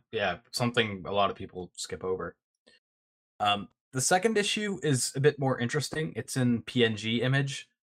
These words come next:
Uh, it's another heap overflow related to parsing, uh, this time when parsing the rows for P N G data.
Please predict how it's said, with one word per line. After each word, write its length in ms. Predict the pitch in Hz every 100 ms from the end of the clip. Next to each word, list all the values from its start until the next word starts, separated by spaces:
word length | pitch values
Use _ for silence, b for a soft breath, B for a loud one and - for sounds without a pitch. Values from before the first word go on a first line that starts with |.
| _
Uh, 80 | - -
it's 180 | 123
another 280 | 120 127 147
heap 220 | 139 120
overflow 440 | 117 113 113 123 117
related 360 | 110 101 101 101
to 60 |
parsing, 600 | - 98 98 113 120 131 -
uh, 180 | 98
this 200 | 92 101
time 180 | - 104
when 140 | 104 90
parsing 360 | 98 98 101
the 80 | 95
rows 360 | 98 95 98 -
for 260 | 98 92 85
P 140 | 101
N 120 | 95
G 180 | 87 98
data. 360 | - 101 101